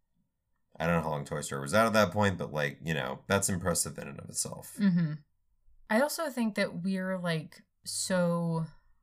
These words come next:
Speaker 2: so accustomed now, like, in the last, like, ten to fifteen years of movies making a killing in their first weekend,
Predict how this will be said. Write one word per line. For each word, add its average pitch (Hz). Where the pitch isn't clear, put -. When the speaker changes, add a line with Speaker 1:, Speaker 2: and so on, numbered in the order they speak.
Speaker 2:
so 190
accustomed 175
now, 175
like, 208
in 202
the 202
last, 196
like, 190
ten 175
to 175
fifteen 170
years 165
of 165
movies 170
making 160
a -
killing 185
in 214
their 226
first -
weekend, 254